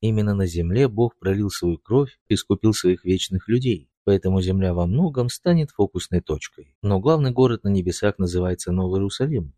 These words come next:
Это основной город небес. В Откровении двадцать один он описан как «нисходящий с небес». Мы не знаем, когда Бог его создал.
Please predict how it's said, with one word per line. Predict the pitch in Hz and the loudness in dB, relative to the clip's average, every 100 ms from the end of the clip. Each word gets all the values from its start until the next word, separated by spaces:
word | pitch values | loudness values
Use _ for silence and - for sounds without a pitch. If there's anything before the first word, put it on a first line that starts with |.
| _ | _
Это | 92 87 82 | -6 -4 -6
основной | - 80 85 127 | -6 -6 -2 -2
город | 101 80 80 76 - | -2 -4 -4 -4 -6
небес. | 80 69 - - - _ _ _ _ _ | -8 -8 -14 -16 -18 _ _ _ _ _
В | 98 | -6
Откровении | 95 117 156 156 | -2 0 2 0
двадцать | 113 113 - 101 | 0 0 0 -2
один | 92 104 110 | -2 0 0
он | 98 | 0
описан | 90 98 95 90 | -2 -4 -4 -4
как | 87 - | -6 -6
«нисходящий | 87 - 90 95 - 92 | -4 -2 -2 -2 -4 -8
с | |
небес». | 110 131 131 - - _ _ | -4 -2 -2 -4 -14 _ _
Мы | 110 117 | 2 2
не | 120 | 2
знаем, | 113 101 80 | 2 0 0
когда | - 90 90 | 0 2 2
Бог | 87 95 - | 2 0 2
его | 101 98 | 2 2
создал. | 120 127 117 82 - | -2 0 -2 -2 -8